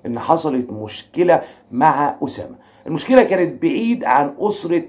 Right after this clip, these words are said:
هبة، ما كانش عندهم غير ولد واحد، وهنا المشكلة كانت بعيدة عن الأسرة. طب المشكلة كانت فين؟ بعد الطلقة الأولى خلاص ر-، رجعت هبة وبدأت يعني تساعد زوجها، وهو بدأ يفتح ورشة الألموتال تاني، وما زال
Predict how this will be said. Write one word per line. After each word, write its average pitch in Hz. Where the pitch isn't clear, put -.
هبة، 123
ما 110
كانش 139
عندهم 135
غير 127
ولد 175
واحد، 208
وهنا 190
المشكلة 147
كانت 180
بعيدة 127
عن 143
الأسرة. -
طب 139
المشكلة 185
كانت 196
فين؟ 143
بعد 196
الطلقة 240
الأولى 254
خلاص 226
ر-، 160
رجعت 147
هبة 190
وبدأت 160
يعني 139
تساعد 143
زوجها، 175
وهو 160
بدأ 156
يفتح 127
ورشة 143
الألموتال 123
تاني، -
وما 117
زال 143